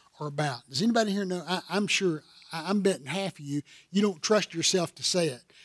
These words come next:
But I'm betting at least half of you probably know what James five is about. Do you know what it's about? You're not gonna say, are you? <laughs> But I know you know it.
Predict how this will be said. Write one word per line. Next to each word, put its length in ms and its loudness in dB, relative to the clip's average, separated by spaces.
But 80 2
I'm 140 6
betting 260 4
at 80 0
least 220 2
half 220 0
of 60 -10
you 200 -2
probably 340 2
know 220 -4
what 240 -6
James 380 -4
five 540 -6
is 160 -8
about. 340 -8
Do 80 -12
you 60 2
know 80 2
what 60 4
it's 120 -2
about? 360 -2
You're 100 -10
not 140 0
gonna 140 -8
say, 240 -2
are 180 -8
you? 140 -16
<laughs> 80 -14
But 100 0
I 100 4
know 140 2
you 200 2
know 200 -6
it. 100 -16